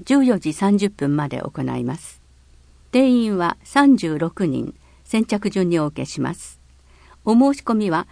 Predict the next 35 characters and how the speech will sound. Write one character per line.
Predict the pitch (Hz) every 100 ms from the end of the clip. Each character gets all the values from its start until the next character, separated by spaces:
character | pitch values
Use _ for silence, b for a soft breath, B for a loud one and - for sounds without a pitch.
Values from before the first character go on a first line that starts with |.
| b b
三 | - 285 254
月 | 214 - 151
五 | - -
日 | 220
ま | 214 208
で | 151
に | 131 135
ど |
う | 131 143
ぞ。 | 127 - - _ _ _ _ _ _ _ _ _ _ _ -
動 | 240 294
物 | 285 285 262
愛 | 254
護 | 247
セ | 247 254
ン | 233
タ | 185 156
ー |
の | 156 160
所 | 190
在 | 175 151
地 | - 127
は、 | 123 - _ _ _ _
郵 | 226 269
便 | 269 254
番 | 226 214 180
号 | 135 120 - - b b
六 | 196 214 285
四 | 277 254 185
零 | 165 180
の | 131 123 - _
一 | 185 170 262
二 | 254 254 151
五 | 160 147
一、 | 139 127 - -